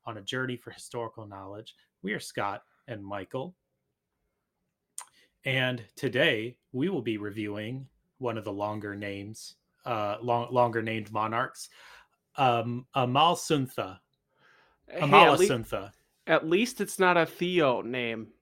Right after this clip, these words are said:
Speaker 2: you know? There's
Speaker 1: Yeah.
Speaker 2: no <laughs>
Speaker 1: I'm not gonna forget this one. Amalasuntha. So, uh, a very distinct and much easier to pronounce, uh, name. So, I'm excited.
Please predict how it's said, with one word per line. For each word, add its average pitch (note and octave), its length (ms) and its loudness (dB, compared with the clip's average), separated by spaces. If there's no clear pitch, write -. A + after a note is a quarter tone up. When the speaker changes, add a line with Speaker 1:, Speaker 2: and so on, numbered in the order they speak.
Speaker 2:
you C#3+ 160 -4
know? C3 280 0
There's C3+ 280 6
Speaker 1:
Yeah. D3+ 560 0
Speaker 2:
no A#3 80 10
<laughs> - 220 -2
Speaker 1:
I'm E3 160 8
not G3 200 8
gonna G#3+ 160 6
forget F3+ 280 4
this D#3+ 220 0
one. B2 140 -2
Amalasuntha. D3+ 920 4
So, C#3+ 580 0
uh, C#3 300 -4
a D3+ 40 -6
very F#3+ 260 0
distinct F3+ 560 -8
and C#3+ 160 -6
much D3 220 -8
easier A2+ 240 -12
to G2+ 80 -12
pronounce, A2 580 -14
uh, A#2 380 -10
name. A#2+ 460 -12
So, B2+ 560 -2
I'm C#3+ 140 -4
excited. C3+ 500 -4